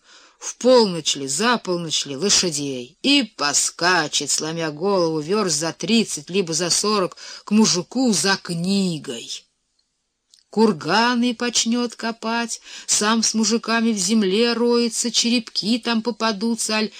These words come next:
жеребейки какие. Он их в хлопчатую бумагу, ровно драгоценные камни, да в ящики, да в Питер.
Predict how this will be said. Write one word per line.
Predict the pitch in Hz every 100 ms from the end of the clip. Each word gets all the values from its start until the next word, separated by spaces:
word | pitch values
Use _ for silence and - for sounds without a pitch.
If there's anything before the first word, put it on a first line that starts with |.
| - -
жеребейки | 214 226 214 165 220 233 240
какие. | 226 233 - 226 233 226 - _ _ _
Он | - 220
их | 214 - -
в | -
хлопчатую | 208 202 - 208 196 185
бумагу, | 165 170 165 214 233 190
ровно | 180 190 180
драгоценные | 175 170 160 185 175 160 151
камни, | - 151 185 196 175
да | 139 160
в |
ящики, | 123 147 226 226 - -
да | 127 180
в | -
Питер. | - 147 147 - 123 -